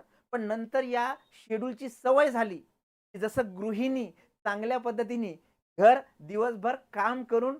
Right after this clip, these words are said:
एकदम परफेक्शनला जातात, तसंच अभ्यासामध्ये सुद्धा तुम्ही जाऊ शकता. So no need to fear for that one. ओके? तर definitely रात्रीची रिव्हिजन दिवसभर काय झालेलं आहे हे आपण करू शकतो आणि एवढ्या पर्टिक्युलर पॉवर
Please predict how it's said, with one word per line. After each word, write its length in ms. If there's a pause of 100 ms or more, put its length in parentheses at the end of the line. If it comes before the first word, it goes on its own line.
(200)
एकदम 320 (120)
परफेक्शनला 680
जातात, 320 (380)
तसंच 200
अभ्यासामध्ये 640
सुद्धा 240
तुम्ही 280 (260)
जाऊ 320
शकता. 360
So 60
no 280 (1120)
need 180
to 60 (140)
fear 160
for 200
that 240
one. 140 (360)
ओके? 260
तर 360
definitely 560
रात्रीची 420
रिव्हिजन 380
दिवसभर 420
काय 240
झालेलं 320
आहे 140
हे 340
आपण 260
करू 180
शकतो 400 (160)
आणि 220
एवढ्या 380 (300)
पर्टिक्युलर 480
पॉवर 360